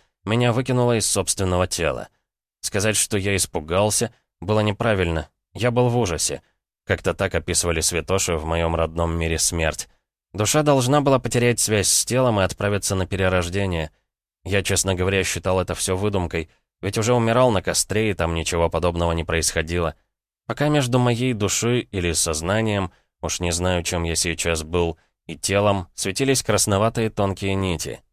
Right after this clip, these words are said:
Но эти нити медленно таяли, делаясь прозрачными и испаряясь. Я наблюдал, как мое тело пытались привести в чувство сначала варварским способом, обливая холодной водой.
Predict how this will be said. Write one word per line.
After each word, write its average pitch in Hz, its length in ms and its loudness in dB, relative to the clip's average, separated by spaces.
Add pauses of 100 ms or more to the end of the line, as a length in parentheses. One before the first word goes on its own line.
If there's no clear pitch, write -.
(340)
Но 101 180 0
эти 131 160 0
нити 143 320 2
медленно 123 500 2
таяли, 95 480 0
делаясь 90 460 0
прозрачными 92 800 -2
и 92 100 0
испаряясь. 92 800 0 (580)
Я 104 120 0
наблюдал, 127 480 2
как 120 160 -4
мое 123 200 4
тело 131 260 0
пытались 120 380 0
привести 107 440 -2
в - 80 -8
чувство 110 380 -2
сначала 92 480 0
варварским 92 580 0
способом, 101 640 0
обливая 95 400 0
холодной 95 420 0
водой. 92 460 0